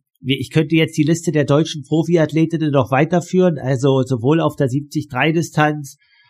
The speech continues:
als auch jetzt wieder auf der Ironman und auch auf der Kurzdistanz. Äh,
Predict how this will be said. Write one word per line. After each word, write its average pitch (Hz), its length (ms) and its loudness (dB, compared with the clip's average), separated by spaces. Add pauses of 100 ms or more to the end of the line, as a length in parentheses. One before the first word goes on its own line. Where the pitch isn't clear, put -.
(120)
als 160 280 -2
auch 160 100 4
jetzt 151 240 -2
wieder 147 540 0 (240)
auf 135 180 -2
der 143 160 -2
Ironman 156 500 0
und 190 200 -4
auch 160 140 -2
auf 156 120 -2
der 143 140 2
Kurzdistanz. 185 880 -2 (440)
Äh, 135 280 2